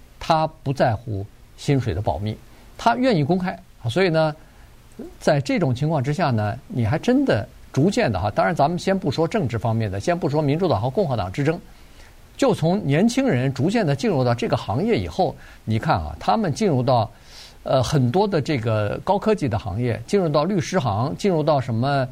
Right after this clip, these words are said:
呃，医生的这个行列，进入到会计师的行列，很多的公司都有明确的这个薪资的范围。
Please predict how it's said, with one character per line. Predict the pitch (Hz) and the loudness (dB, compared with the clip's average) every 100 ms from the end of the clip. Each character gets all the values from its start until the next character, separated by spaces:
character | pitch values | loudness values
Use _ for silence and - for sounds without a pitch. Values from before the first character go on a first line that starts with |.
| - - - - | -10 -20 -20 -6
呃， | - 117 120 | 0 2 2
医 | 208 214 | 2 2
生 | 226 214 | 2 0
的 | 131 | 0
这 | 139 | 0
个 | 120 | -2
行 | 104 95 | -2 -2
列， | 143 117 | 0 0
进 | 107 185 | 0 0
入 | 165 | 0
到 | 165 | 0
会 | - 226 | 0 -2
计 | 123 | -2
师 | - 196 | -4 -4
的 | 110 | -4
行 | 95 131 | -2 0
列， | 131 - - - - - | 0 -2 -12 -20 -20 -14
很 | - 123 101 | -2 0 0
多 | 107 180 240 | 0 2 2
的 | 220 190 170 - | 0 -2 -4 -8
公 | - 147 | -2 0
司 | 143 - 135 - - - | 0 0 0 -2 -12 -8
都 | - 208 220 | 0 0 0
有 | 95 87 - | -2 -6 -6
明 | 110 127 180 | -2 -2 -2
确 | - 135 | -2 -2
的 | - - - - - - - - | -4 -8 -12 -20 -20 -20 -20 -16
这 | - - | -10 -2
个 | 104 | -2
薪 | - 165 160 | 0 -2 0
资 | 165 | -2
的 | 127 98 - 110 | 0 -2 -4 -4
范 | 247 127 | -2 -2
围。 | 95 110 | -2 -8